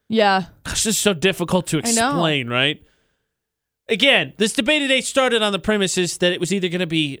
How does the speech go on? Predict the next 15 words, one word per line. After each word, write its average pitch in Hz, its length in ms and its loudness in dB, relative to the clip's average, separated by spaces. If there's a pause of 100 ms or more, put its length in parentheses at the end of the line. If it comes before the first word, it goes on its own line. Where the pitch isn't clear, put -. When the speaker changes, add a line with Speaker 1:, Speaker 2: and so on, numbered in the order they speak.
Speaker 2:
my 208 420 -2
bunny 190 420 -4
ears 185 240 -2
or 170 40 0
McCall's 165 440 0
loop, 170 160 0
swoop, 151 200 -4
and 127 120 -8
pull. 104 340 -6
That 277 160 4
was 190 160 -2
it. 151 280 -2
We're 220 160 2
up 277 200 2
to, 214 300 -2